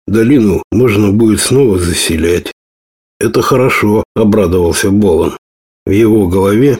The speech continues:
начал зарождаться новый план. В него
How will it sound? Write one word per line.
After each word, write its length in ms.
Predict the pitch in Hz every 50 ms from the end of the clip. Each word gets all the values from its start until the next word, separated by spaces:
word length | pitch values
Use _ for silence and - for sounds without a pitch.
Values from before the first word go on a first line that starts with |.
| - -
начал 460 | - 95 104 113 101 - - 98 90
зарождаться 680 | 87 95 101 95 98 95 92 98 110 117 107 - - 98
новый 380 | 90 90 98 95 95 92 90 85
план. 400 | - - 85 85 82 78 69 - - _ _ _ _ _ _ _ _ _ _ _ _ -
В 140 | - 95 92
него 400 | 101 113 113 127 143 139 120 -